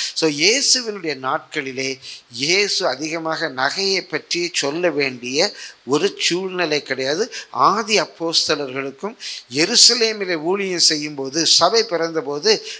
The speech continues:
நகையை பற்றி teach பண்ண வேண்டிய சூழ்நிலை கிடையாது. ஏனென்றால் இப்படிப்பட்ட நகை பைத்தியம் அந்த நாட்களிலே கிடையாது. ஆ, இயேசு சொன்னாரா? இயேசு சொன்னாரா? ஆனா இயேசு நிறைய காரியங்கள் சொல்லல.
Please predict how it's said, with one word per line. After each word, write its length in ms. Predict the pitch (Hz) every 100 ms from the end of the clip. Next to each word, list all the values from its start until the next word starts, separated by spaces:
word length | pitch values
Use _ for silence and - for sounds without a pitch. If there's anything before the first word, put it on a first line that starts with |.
| - 120
நகையை 500 | 131 147 208 226 202
பற்றி 300 | 175 160 185 -
teach 240 | 196 - -
பண்ண 220 | 165 151
வேண்டிய 380 | 147 143 156 147
சூழ்நிலை 560 | - 220 233 233 196 165
கிடையாது. 640 | 151 147 143 131 147 - - - - -
ஏனென்றால் 560 | 151 196 170 156 196
இப்படிப்பட்ட 500 | 185 151 151 139 185
நகை 380 | 170 165 180 196
பைத்தியம் 560 | - 151 170 - 175 185
அந்த 180 | 147
நாட்களிலே 640 | 139 139 135 - 135 127 139
கிடையாது. 720 | 135 113 113 104 95 - 98 - _ _ _ _ _ _ _ - - - - - - - -
ஆ, 40 |
இயேசு 360 | 170 175 202 175
சொன்னாரா? 420 | 170 165 170 175
இயேசு 340 | 165 170 180 -
சொன்னாரா? 320 | 170 170 175
ஆனா 160 | 330
இயேசு 340 | 247 190 233 233
நிறைய 460 | 175 185 262 285
காரியங்கள் 500 | 233 208 190 175 170 -
சொல்லல. 220 | 117 104